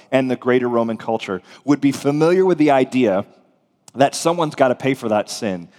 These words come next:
that you blow it and something needs to be sacrificed in order to appease God or appease the gods or something. In the Jewish system, they do, like, an-, you know, old, in the Old Testament, there's, like, an animal sacrifice, that kind of thing.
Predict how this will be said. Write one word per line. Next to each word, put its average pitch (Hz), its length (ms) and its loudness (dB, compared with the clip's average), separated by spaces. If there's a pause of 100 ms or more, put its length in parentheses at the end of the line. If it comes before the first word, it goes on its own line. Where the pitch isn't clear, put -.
(120)
that 123 140 2
you 143 180 -2
blow 143 320 2
it 123 120 0
and 120 160 -4
something 147 520 0
needs 123 240 -2
to - 80 -12
be 117 100 -4
sacrificed 113 640 -2
in 110 100 -10
order 113 220 0
to 113 420 -2 (300)
appease 139 460 0
God 113 360 2
or 101 120 0
appease 123 360 -2
the 113 80 -8
gods 101 320 2
or 101 40 -14
something. 92 400 -6
In 98 240 -10
the 101 80 -16
Jewish 117 420 -6 (300)
system, 107 320 -8
they 107 100 0
do, 107 160 -4
like, 98 160 -2 (140)
an-, 107 280 -2
you 110 120 -8
know, 92 200 -12
old, 107 220 -6 (160)
in 110 120 -6
the 110 80 -2
Old 98 120 -4
Testament, 98 320 -6
there's, 92 40 -18
like, 92 120 -8
an - 120 -16
animal 104 260 -4
sacrifice, 95 560 -6
that 92 180 -8
kind 87 160 -16
of - 60 -20
thing. 80 200 -20